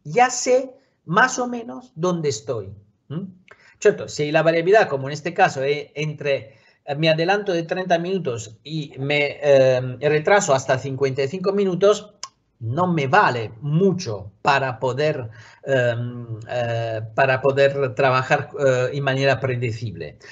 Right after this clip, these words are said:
Si yo soy capaz de reducir esta variabilidad entre, yo qué sé, menos diez minutos y más diez minutos, la, mi proceso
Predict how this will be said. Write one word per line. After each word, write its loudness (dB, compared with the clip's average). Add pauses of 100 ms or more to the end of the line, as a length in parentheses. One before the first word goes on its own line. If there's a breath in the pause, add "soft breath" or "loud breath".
(160 loud breath)
Si 2
yo 10
soy 6
capaz 0
de 0
reducir -2
esta -2
variabilidad -4
entre, -4
yo -6
qué -8
sé, -2
menos 0
diez 6
minutos 0
y -2
más 4
diez 2
minutos, 2 (480 loud breath)
la, 2
mi 2
proceso 0